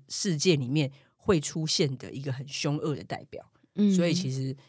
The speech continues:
Speaker 1: 有时候你在门上会画一个虎，也算是为了驱邪避凶。
Speaker 2: 问老师，我刚刚上了课之后，我可以快速地帮大家总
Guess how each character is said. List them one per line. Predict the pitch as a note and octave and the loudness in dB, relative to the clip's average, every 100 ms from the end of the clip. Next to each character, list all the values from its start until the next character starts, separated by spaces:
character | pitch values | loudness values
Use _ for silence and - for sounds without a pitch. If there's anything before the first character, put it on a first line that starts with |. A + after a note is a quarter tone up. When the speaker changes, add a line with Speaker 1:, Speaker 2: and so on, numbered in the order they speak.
| _ | _
Speaker 1:
有 | C#3 | -2
时 | C#3 | 4
候 | E3 | 4
你 | E3 | 4
在 | D#3 | 0
门 | D3+ B2+ C3+ D3+ | 0 0 -4 -6
上 | - D#3+ | -2 0
会 | C#3+ | 2
画 | D3 - D3 | 0 2 0
一 | A#2 | 0
个 | C3 | -6
虎， | - - - - | -10 -14 -18 -16
也 | B2 | -14
算 | - D3+ | -6 -4
是 | C#3 C#3+ | -4 -2
为 | E3 C#3 | 0 0
了 | A2 C#2 C#3+ _ _ _ | -2 -10 -14 _ _ _
驱 | - E3+ D#3+ | -2 2 2
邪 | - A#2 - - _ | 0 -6 -10 -14 _
避 | D3+ | -6
凶。 | C#3 - C#3 - _ _ _ _ _ _ _ | -4 -6 -6 -12 _ _ _ _ _ _ _
Speaker 2:
问 | D4+ | 4
老 | B3+ F#3 | 6 6
师， | F3+ A3 | 6 6
我 | G3 | 6
刚 | G#3 | 6
刚 | A#3+ C4+ | 6 6
上 | C#4+ A#3+ | 6 6
了 | G3+ | 6
课 | F#3 G#3+ | 6 4
之 | G3 F#3+ | 6 6
后， | F#3 | 4
我 | E3+ | 4
可 | F#3 | 4
以 | E3+ | 2
快 | - A#3+ | 2 0
速 | G#3+ G#3+ | 2 2
地 | F3 | 2
帮 | E3+ F3 | 2 0
大 | F3+ E3 | 2 2
家 | E3+ | 0
总 | - | -2